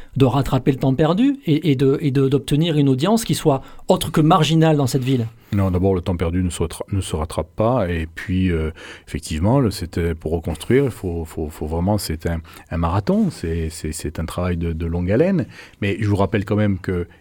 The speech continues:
Speaker 2: effectivement, et moi je veux pas évincer le fait que le Parti communiste a, a vécu un, un cer-, un certain déclin ces trente dernières années, que, euh, le front de gauche, euh, bah, est salutaire pour, euh, ce que nous voulons porter comme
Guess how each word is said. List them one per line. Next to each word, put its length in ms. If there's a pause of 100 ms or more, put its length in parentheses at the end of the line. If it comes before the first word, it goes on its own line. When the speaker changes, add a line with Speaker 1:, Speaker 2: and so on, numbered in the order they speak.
Speaker 2:
effectivement, 500
et 60
moi 120
je 120
veux 80
pas 260 (380)
évincer 760 (840)
le 140
fait 220
que 100
le 80
Parti 300
communiste 640
a, 40
a 440
vécu 480
un, 100
un 120
cer-, 180
un 240
certain 320
déclin 340
ces 240
trente 380
dernières 480
années, 380 (360)
que, 560
euh, 380
le 100
front 220
de 100
gauche, 480
euh, 140
bah, 120
est 60
salutaire 540
pour, 400
euh, 80
ce 140
que 120
nous 100
voulons 300
porter 300
comme 220